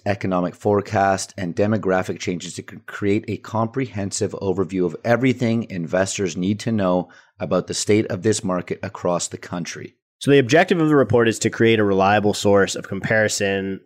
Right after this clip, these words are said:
Speaker 2: for different returns across different geographies in Canada. And the goal is to deliver institutional investment analysis, institutional quality investment analysis to regular Joes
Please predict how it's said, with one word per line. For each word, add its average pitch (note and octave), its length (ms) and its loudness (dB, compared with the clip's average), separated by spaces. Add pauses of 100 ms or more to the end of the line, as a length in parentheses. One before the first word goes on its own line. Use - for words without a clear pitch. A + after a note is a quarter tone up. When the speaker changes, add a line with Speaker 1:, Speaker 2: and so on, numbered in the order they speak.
(300)
Speaker 2:
for - 100 0
different A#2+ 280 2
returns G#2 400 2
across G#2 460 2
different G#2 320 0
geographies F2+ 840 0
in F#2 260 -6
Canada. F2 460 -6
And F#2+ 120 -8
the F#2+ 60 -6
goal A#2 320 4
is A2 180 2
to G2 460 2
deliver F#2+ 360 -2
institutional G2 920 -2
investment G2+ 480 0
analysis, A#2 500 4
institutional G#2+ 480 -2
quality G#2+ 420 4
investment G2 420 0
analysis F#2 560 -4
to F2+ 280 -4
regular F#2+ 460 0
Joes F2+ 540 -4